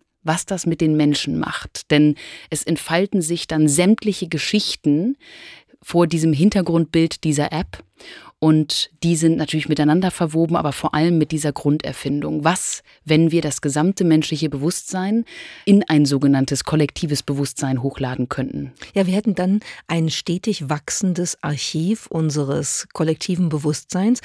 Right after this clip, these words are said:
Speaker 2: Elon Musk, ähm, muss dieses Buch geliebt haben, wenn er es denn gelesen hat, weil das ist ja seine Idee, die er auch mit Neuralink in Ansätzen verfolgen will. Und dieses kollektive Archiv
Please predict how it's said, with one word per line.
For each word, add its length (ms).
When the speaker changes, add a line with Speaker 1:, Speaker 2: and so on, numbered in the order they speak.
Speaker 2:
Elon 260
Musk, 480
ähm, 340
muss 200
dieses 260
Buch 240
geliebt 400
haben, 280
wenn 120
er 60
es 80
denn 140
gelesen 440
hat, 260
weil 140
das 140
ist 140
ja 100
seine 260
Idee, 360
die 180
er 100
auch 80
mit 160
Neuralink 540
in 140
Ansätzen 540
verfolgen 600
will. 160
Und 120
dieses 220
kollektive 580
Archiv 580